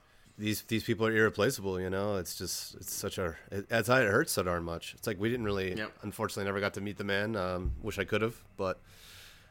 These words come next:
Speaker 1: he touched me as he touched millions around the world, just the same. And, uh, yeah, just bringing that, bringing us into his world and really folding us into him, himself and making himself open. And like you said, I think that's the
Speaker 2: Mm-hmm.
Speaker 1: nice element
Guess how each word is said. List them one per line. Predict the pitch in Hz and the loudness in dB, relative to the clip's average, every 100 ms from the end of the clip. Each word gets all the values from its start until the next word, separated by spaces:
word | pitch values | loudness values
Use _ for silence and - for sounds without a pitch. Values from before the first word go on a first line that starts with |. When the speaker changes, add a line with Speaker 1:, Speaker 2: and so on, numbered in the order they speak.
| - - | -20 -10
Speaker 1:
he | - 104 | -6 2
touched | 123 - | 4 4
me | 113 120 120 117 120 | 4 6 6 6 6
as | 110 110 | 4 4
he | 113 | 2
touched | - 110 - - - - | 4 4 2 -8 -10 -8
millions | 104 110 104 95 90 95 | 0 2 4 2 -2 -2
around | 101 101 | 0 2
the | |
world, | 101 104 95 87 - - _ _ - - - - - - - _ | 2 2 0 -4 -12 -20 _ _ -20 -20 -20 -20 -20 -20 -20 _
just | - 98 | -4 -2
the | 98 | -2
same. | - 101 101 85 | 0 2 2 0
And, | 80 80 | -4 -4
uh, | 78 78 78 _ - | -4 -6 -8 _ -10
yeah, | 90 110 95 85 80 - | -2 2 2 0 -4 -8
just | 104 - | -8 -2
bringing | 123 127 117 | 0 2 4
that, | 107 98 98 - - - - - - - - - - - - | 6 4 2 -8 -20 -20 -20 -20 -20 -20 -20 -20 -20 -20 2
bringing | 127 165 | 6 8
us | 139 139 | 8 6
into | 123 | 4
his | 110 107 | 6 6
world | 101 104 101 | 6 6 6
and | 95 98 | 2 2
really | 104 | 0
folding | 92 101 101 98 | 0 0 0 0
us | - | -2
into | 98 95 | -4 -2
him, | 92 87 - | -2 -4 -8
himself | 90 87 - 87 85 | -6 -4 0 0 -2
and | 92 101 | -4 -2
making | 104 98 101 | 0 0 -2
himself | 92 101 87 | -2 -2 -2
open. | 87 90 87 82 80 | -2 -4 -4 -6 -6
And | 85 | -6
like | 85 | -6
you | 87 | -6
said, | 98 90 | -4 0
I | 101 | 0
think | 127 | 2
that's | 113 107 | 4 4
the | 107 | 2
Speaker 2:
Mm-hmm. | 101 | 2
Speaker 1:
nice | 101 - | 2 0
element | 104 98 87 78 | -2 -4 -4 -8